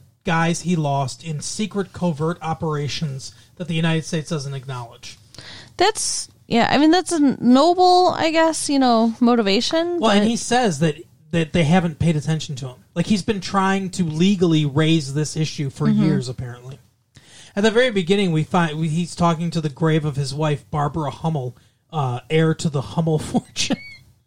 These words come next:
Speaker 1: You ever heard of Hummels?
Speaker 2: Yeah.
Speaker 1: I just think it's funny that his name is Hummel.
Speaker 2: Eh.
Speaker 1: It's like, your family made those little figurines,
Speaker 2: Right.
Speaker 1: and now you're gonna destroy San Francisco.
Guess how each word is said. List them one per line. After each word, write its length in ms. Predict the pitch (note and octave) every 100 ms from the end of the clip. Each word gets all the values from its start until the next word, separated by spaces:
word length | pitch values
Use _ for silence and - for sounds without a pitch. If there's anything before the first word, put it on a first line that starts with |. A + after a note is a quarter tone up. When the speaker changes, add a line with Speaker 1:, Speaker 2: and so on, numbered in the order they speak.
| _ _ _ _ _ _ _ _ _ _ _ _ _ _ - - -
Speaker 1:
You 80 |
ever 100 | E3+
heard 140 | D#3 D#3
of 100 | C3+
Hummels? 640 | - E3 F3+ G#3 - - - -
Speaker 2:
Yeah. 300 | F#3 E3 F#3 - - -
Speaker 1:
I 80 |
just 120 | G#3+ -
think 140 | G#3+
it's 100 | -
funny 260 | E3+ D#3 D3
that 100 | B2
his 160 | A#2+
name 200 | C3 B2
is 80 | A#2+
Hummel. 480 | - - C3+ A#2+ A#2 _ _ -
Speaker 2:
Eh. 140 | - A3+ _ _ _ _
Speaker 1:
It's 100 | D3+
like, 180 | A#2+
your 120 | C#3+ D3
family 400 | - G3+ A3 D#3
made 260 | D3 E3+
those 240 | D#3+ D3 -
little 300 | E3+ F3 F3
figurines, 560 | - F#3+ F#3+ A3 F#3
Speaker 2:
Right. 100 | G3+ F3
Speaker 1:
and 160 | D3
now 40 | D#3
you're 140 | D3+
gonna 220 | D3 D#3+
destroy 460 | D3 D3+ - F3 E3+
San 260 | - E3+ D#3+
Francisco. 560 | F3 E3+ - - E3+